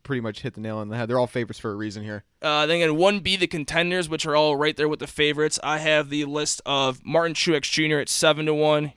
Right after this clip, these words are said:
Speaker 2: Kyle Larson at eight to one, who I think opened actually at, like, fourteen to one or twelve to one.
Speaker 1: Damn, they're hammering him.
Speaker 2: And he went down to eight to one. Kyle Busch ten to one, Joey Logano ten to one.
Speaker 1: So where, what, uh, book are you using for these?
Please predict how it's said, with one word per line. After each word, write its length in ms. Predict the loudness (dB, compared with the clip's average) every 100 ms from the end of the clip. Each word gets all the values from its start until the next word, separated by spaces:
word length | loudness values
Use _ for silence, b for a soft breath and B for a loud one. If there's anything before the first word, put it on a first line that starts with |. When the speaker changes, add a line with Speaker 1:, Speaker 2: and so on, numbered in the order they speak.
| 0
Speaker 2:
Kyle 280 | 4 6
Larson 400 | 6 4 2 -2
at 100 | -4 0
eight 240 | -2 0
to 80 | 0
one, 380 | 4 4 4 -2 b b
who 100 | 4
I 80 | 4
think 300 | 4 -4 -4 2
opened 420 | 4 6 2 2
actually 460 | 0 0 -2 0
at, 100 | -2
like, 260 | -2 -6 -10 _ _ _ _
fourteen 720 | -20 0 2 2 -4 -2 0 0
to 60 |
one 180 | 0 0
or 80 | 0
twelve 400 | -4 0 0 2
to 80 | 2
one. 220 | 4 2
Speaker 1:
Damn, 40 |
they're 100 | -2
hammering 520 | -8 -2 -2 -2 -6
him. 100 | -8 -6
Speaker 2:
And 140 | -2
he 140 | 0
went 240 | 2 2 4
down 260 | 4 4 2
to 160 | -2
eight 200 | -4 -4
to 80 | -4
one. 400 | 2 2 2 -2 -8 _ _
Kyle 320 | 6 8 8
Busch 260 | 6 0 0
ten 220 | -2 0
to 80 | 0
one, 380 | 2 2 2 -4
Joey 280 | -4 0 2
Logano 400 | 2 0 0 -2
ten 220 | -4 -6 -4
to 60 |
one. 320 | -4 -4 -6 -10 -8
Speaker 1:
So 160 | -6
where, 340 | -4 0 0 0 -12 -20 _
what, 260 | -2 2
uh, 160 | 2 0
book 260 | -2 -6
are 60 | -4
you 80 | -6
using 240 | -6 -10
for 100 | -14
these? 320 | -14 -14 -16